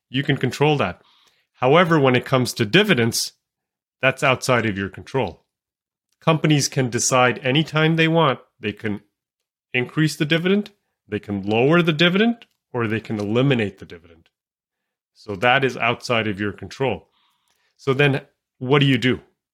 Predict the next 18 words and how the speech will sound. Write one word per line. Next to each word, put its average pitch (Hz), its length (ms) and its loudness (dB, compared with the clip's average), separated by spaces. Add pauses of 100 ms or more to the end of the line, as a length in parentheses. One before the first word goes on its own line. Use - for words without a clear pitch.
(640)
As 113 260 -6
dividend 120 420 0
investors, 131 520 0
I've 139 180 2
been 135 100 2
doing 139 160 4
this 127 140 -2
for 127 140 -2
over 120 100 -2
twenty-three 127 520 -2
years. 143 340 2 (320)
As 117 120 -4
dividend 143 400 2
investors, 117 840 0 (1080)
how 147 80 -2
do 143 60 -2
we 143 120 -2
even 123 320 -4